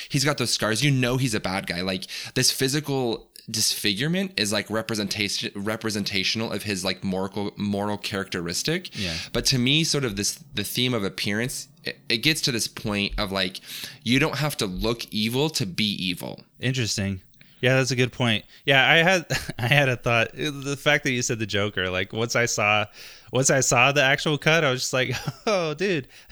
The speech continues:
Speaker 2: <laughs> why so serious, man?"
Speaker 1: <laughs>
Speaker 2: Um, like, that's what, that's exactly what I thought in my head. He kind of actually looks like the Jack Nicholson Joker, uh, with this, the way that it's cut. It's so interesting. That was, that was just funny to see. But what I wanted,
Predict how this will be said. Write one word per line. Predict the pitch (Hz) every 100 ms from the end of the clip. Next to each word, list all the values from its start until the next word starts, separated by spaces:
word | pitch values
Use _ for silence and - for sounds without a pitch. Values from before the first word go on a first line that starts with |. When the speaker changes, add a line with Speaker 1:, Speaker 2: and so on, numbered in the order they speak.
| -
Speaker 2:
<laughs> | 170 - 214 269 - - -
why | 139
so | 156 175
serious, | - 208 156 123
man?" | 127 151 151 - -
Speaker 1:
<laughs> | 147 -
Speaker 2:
Um, | 143 143 135 127 123 -
like, | 110 139
that's | 151 -
what, | 151 135 135
that's | 127 127
exactly | 117 127 135 139
what | 131
I | 117
thought | 120 123
in | 117
my | 107
head. | 113 110 104 - - - -
He | 123
kind | - 143
of | 139 117
actually | 117 123 113
looks | 113
like | 120
the | 98
Jack | 85 101 104
Nicholson | 98 - 92 98 92 95
Joker, | 98 101 98 92 95 - -
uh, | 95 95 90
with | 98 -
this, | 87 - - 117
the | 98
way | 87 104
that | 90 82
it's | -
cut. | - 95 -
It's | -
so | 190
interesting. | 175 165 110 104 92 - - - -
That | 113
was, | 107 - -
that | 107 110
was | 104
just | 101 -
funny | 95 92
to | 87
see. | - 95 90 - - -
But | 110 135 131 - - - - -
what | 151 170
I | 180
wanted, | 208 202